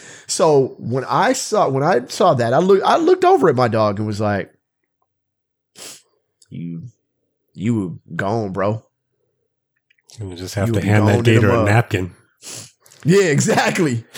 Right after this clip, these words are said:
Speaker 1: Like, "Yo, you want some hot sauce, yo?"
Speaker 2: <laughs> Oh my God.
Speaker 1: The title, uh, the title for this actually was Dog Almost Gone.
Speaker 2: <laughs>
Speaker 1: Um, in my case, it, it'd probably be Doggone.
Speaker 2: Doggone. <laughs>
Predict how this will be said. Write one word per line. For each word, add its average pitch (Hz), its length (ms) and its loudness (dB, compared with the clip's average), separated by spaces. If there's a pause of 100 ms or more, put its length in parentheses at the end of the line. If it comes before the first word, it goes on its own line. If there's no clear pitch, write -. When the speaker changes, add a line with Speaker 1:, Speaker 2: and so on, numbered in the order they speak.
(440)
Speaker 1:
Like, 95 180 -6
"Yo, 110 100 0
you 107 120 -2
want 110 120 -4
some 117 120 -6
hot 120 180 2
sauce, 156 320 2
yo?" 180 300 2
Speaker 2:
<laughs> - 40 -10
Oh 151 360 -4
my 220 80 -4
God. - 800 -20 (100)
Speaker 1:
The 156 140 4
title, 202 460 4
uh, 160 260 6
the 143 120 0
title 190 300 2
for 160 120 0
this 151 180 2
actually 135 400 0
was 113 260 -2
Dog 117 480 2 (100)
Almost 131 420 0
Gone. 90 360 -8 (420)
Speaker 2:
<laughs> 139 440 0
Speaker 1:
Um, 98 460 -4 (760)
in 107 120 0
my 123 200 2
case, 101 320 0
it, 101 100 -6 (120)
it'd 110 140 -4
probably 101 360 0
be 87 160 -8
Doggone. 85 560 -6 (260)
Speaker 2:
Doggone. 98 640 -10 (340)
<laughs> - 260 -20